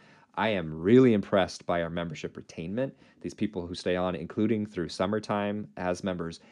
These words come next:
and continue to float, which, um, this is just an, <laughs> yeah, Gloria's nodding her head up and down this time. Uh, little asterisks of, um, it does encourage people to come in and float. I don't just want to, I'm not an L A Fitness,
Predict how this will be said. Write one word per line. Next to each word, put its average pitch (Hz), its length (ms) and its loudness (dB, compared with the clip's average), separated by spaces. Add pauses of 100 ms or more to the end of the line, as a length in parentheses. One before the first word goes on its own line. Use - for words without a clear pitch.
(140)
and 151 240 -2
continue 117 440 -2
to 104 100 -12
float, - 400 0
which, 170 320 -2 (460)
um, 90 300 -2
this 143 180 2
is 127 80 -2
just - 220 -2
an, 90 220 0
<laughs> 123 100 -8
yeah, 131 340 6
Gloria's 160 520 12
nodding 117 300 8
her 165 160 8
head 107 220 4
up 92 140 0
and 90 100 -4
down 90 200 -2
this 90 120 -6
time. 110 220 -2 (380)
Uh, 101 220 4
little 147 260 6
asterisks 113 760 0
of, 98 420 2
um, 98 340 -2
it 147 180 0
does 151 240 4
encourage 117 680 2
people 107 300 0
to - 100 -14
come 101 260 -4
in 98 220 0
and 85 200 -10
float. 110 420 2 (260)
I 117 140 4
don't 123 400 0
just 143 220 0
want 110 220 2
to, - 100 -8
I'm 110 100 0
not 127 260 2
an 123 140 -4
L 107 160 2
A 101 100 4
Fitness, - 480 -6